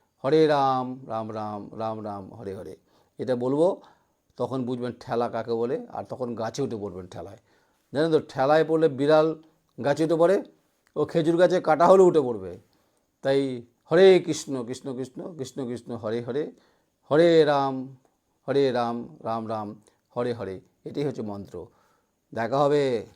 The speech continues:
ঝাঁপি ওপেন করে দেবো। আর যে উখাড় না হয়, कोई पुलिस हो, कोई एडमिनिस्ट्रेशन हो,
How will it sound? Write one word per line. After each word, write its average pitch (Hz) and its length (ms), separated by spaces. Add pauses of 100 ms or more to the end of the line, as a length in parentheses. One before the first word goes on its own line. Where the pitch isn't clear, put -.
(1120)
ঝাঁপি 117 340
ওপেন 120 300
করে 101 200
দেবো। 82 220 (840)
আর 107 140
যে 110 140
উখাড় 131 300
না 143 100
হয়, 160 180 (640)
कोई 135 120
पुलिस 131 380
हो, 123 300
कोई 120 140
एडमिनिस्ट्रेशन 117 580
हो, 120 160